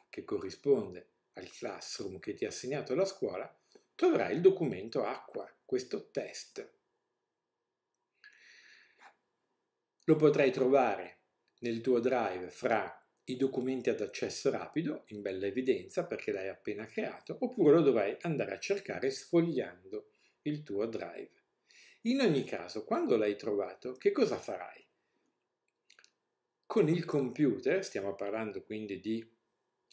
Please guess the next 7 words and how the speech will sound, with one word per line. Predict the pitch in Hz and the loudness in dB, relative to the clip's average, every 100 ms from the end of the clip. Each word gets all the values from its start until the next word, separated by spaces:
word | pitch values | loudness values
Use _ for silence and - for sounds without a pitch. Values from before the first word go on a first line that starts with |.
| - | -12
accedere | 104 - - 170 113 92 | -12 -8 -2 0 -2 -6
a | 92 | -6
questi | 127 113 117 | -6 -4 -4
documenti | 101 107 123 123 101 | -4 -4 -4 -4 -6
attraverso | - 110 135 - 135 | -8 -4 -2 -2 -4
un | 139 | 0
computer, | 202 220 - 87 87 - | 0 -2 -6 -10 -10 -14